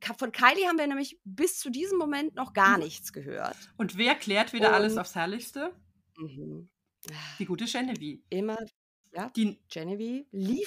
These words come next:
Speaker 2: die
Speaker 1: liefert
Speaker 2: lief-, sie
Speaker 1: einfach.
Speaker 2: liefert richtig ab, weil sie erklärt einfach noch mal auch für Bachelor-Standardpublikum, sag ich jetzt
Speaker 1: Mhm.
Speaker 2: mal, die vielleicht nicht wissen, was ist eine Microaggression.
Speaker 1: Ja.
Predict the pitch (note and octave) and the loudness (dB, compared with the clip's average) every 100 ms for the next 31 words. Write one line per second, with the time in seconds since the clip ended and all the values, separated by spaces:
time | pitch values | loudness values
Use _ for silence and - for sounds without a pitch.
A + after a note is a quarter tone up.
0 | - A#3+ A3+ B3+ - C#3+ - B3 D#4+ F4+ | -2 0 2 0 -2 -4 0 4 4 4
1 | E4 - - A3+ - A3 - E3 F#3+ F#3 | 0 -2 -6 -6 -6 -4 -2 -2 -2 -2
2 | G#3 F#3+ - G#3 A#3 D4 - _ F#3+ G3+ | -4 -6 -2 0 2 0 -4 _ -2 0
3 | C4 G3 F#3+ G3 G#3+ G3+ - G3 A#3 - | 0 -2 -4 -2 -2 -2 2 4 4 -2
4 | - _ _ _ - A#3+ B3+ B3+ _ A#3 | -20 _ _ _ 0 2 2 0 _ 0
5 | C4 - A#3 G#3+ G#3+ _ _ _ - - | 2 0 2 2 0 _ _ _ -12 4
6 | A#3+ C#4 A3 - - C#3+ D3+ C3+ - - | 6 6 2 -2 -10 -8 -8 -10 -4 -2
7 | E3+ F3 F3+ E3+ C#3+ F3+ G#3+ F#3+ G3 - | 0 0 -2 -2 -2 -2 0 0 0 -2
8 | B3+ - A#3+ B3+ A#3+ F#3+ A3 D#4 - - | -2 -2 -4 -2 0 0 0 -6 -6 0
9 | F#3 F#3+ F#3 F3 A3 C#4 G3+ E3+ D#3 D3 | 0 2 2 6 6 4 -2 -2 -4 -6
10 | D3 - C3+ C#3 | -6 -8 -12 -16